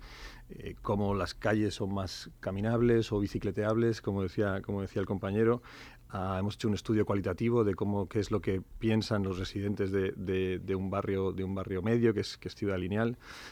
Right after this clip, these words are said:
Hemos hecho un trabajo muy interesante sobre, sobre Villaverde, eh, utilizando un, una metodología de fotografía y de participación ciudadana. Y, y bueno, ya vamos teniendo resultados de, de cómo se entiende, cómo entender una ciudad,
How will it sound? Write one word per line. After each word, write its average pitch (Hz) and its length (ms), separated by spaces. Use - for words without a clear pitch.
Hemos 117 200
hecho 98 180
un 104 60
trabajo 98 360
muy 101 120
interesante 98 420
sobre, 92 520
sobre 101 320
Villaverde, 113 640
eh, 85 40
utilizando 92 440
un, 95 340
una 95 160
metodología 92 580
de 95 80
fotografía 98 640
y 113 60
de 95 140
participación - 640
ciudadana. 104 600
Y, 104 460
y 104 40
bueno, 123 160
ya 113 100
vamos 113 220
teniendo 117 300
resultados 113 480
de, 95 180
de 92 160
cómo 123 320
se - 100
entiende, 117 540
cómo 120 160
entender 117 300
una 113 120
ciudad, 120 320